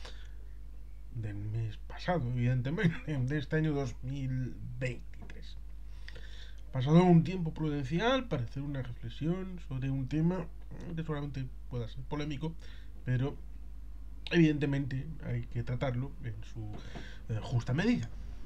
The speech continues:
Y es, eh, volver a pasar por un elemento como es, eh,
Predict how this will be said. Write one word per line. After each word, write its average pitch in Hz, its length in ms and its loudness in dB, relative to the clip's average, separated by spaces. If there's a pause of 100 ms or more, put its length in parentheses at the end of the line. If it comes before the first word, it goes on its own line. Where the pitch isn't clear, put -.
(1080)
Y 165 120 6
es, 196 520 -2
eh, 143 180 -2 (160)
volver 185 420 2
a 170 120 0
pasar 165 560 4
por 151 380 4
un 190 240 4
elemento 180 640 0
como 180 340 2
es, 185 540 -4
eh, 123 80 -2